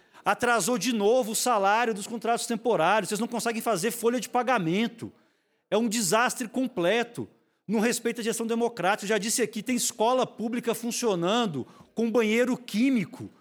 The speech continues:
porque o governo não consegue manter. Aliás, deputado Hermeto, não tem contrato de manutenção vigente das escolas. Isso nunca aconteceu na história do Distrito Federal. Não tem contrato de manutenção das escolas vigente.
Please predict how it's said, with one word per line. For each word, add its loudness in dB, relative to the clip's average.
porque -2
o 4
governo 2
não -2
consegue -2
manter. 0
Aliás, 2
deputado 0
Hermeto, 0
não -2
tem -2
contrato -2
de -4
manutenção 0
vigente 0
das 0
escolas. 0
Isso 0
nunca 2
aconteceu 0
na 0
história -2
do -4
Distrito -10
Federal. 2
Não 2
tem 0
contrato 0
de -4
manutenção 0
das 0
escolas 0
vigente. 0